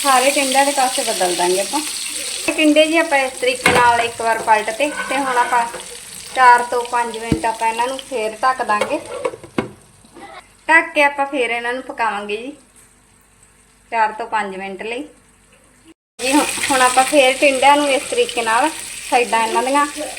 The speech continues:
ਇਸ ਤਰੀਕੇ ਨਾਲ ਪਲਟ ਦਿੰਦੇ ਹਾਂ। ਸਾਈਡਾਂ ਤੋਂ ਪੱਕ ਜਾਣਗੇ ਟਿੰਡੇ। ਇੱਕ ਵਾਰ ਫੇਰ ਇਹਨਾਂ ਨੂੰ ਢੱਕ ਦਾਂਗੇ ਜੀ। ਹੁਣ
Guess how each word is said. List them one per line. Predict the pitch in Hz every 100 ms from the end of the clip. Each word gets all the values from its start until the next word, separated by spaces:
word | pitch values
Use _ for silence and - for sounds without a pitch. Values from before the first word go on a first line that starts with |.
| - - - - - -
ਇਸ | 240 247
ਤਰੀਕੇ | 240 240 240 240
ਨਾਲ | 226 233
ਪਲਟ | 226 214 208
ਦਿੰਦੇ | 214 226 262
ਹਾਂ। | 302 - - - - - - - - - - - - - - - - - - - - - - - - - 302 285 269 -
ਸਾਈਡਾਂ | 262 233 226
ਤੋਂ | 226 233
ਪੱਕ | 226 214
ਜਾਣਗੇ | 214 220 247 285
ਟਿੰਡੇ। | 262 247 294 - - - - - - - - - - - - - - - - - - -
ਇੱਕ | 254 277
ਵਾਰ | 269 269
ਫੇਰ | 269 269 277
ਇਹਨਾਂ | 285 285
ਨੂੰ | 294
ਢੱਕ | 302 302 320
ਦਾਂਗੇ | 233 220 214
ਜੀ। | 226 294
ਹੁਣ | 294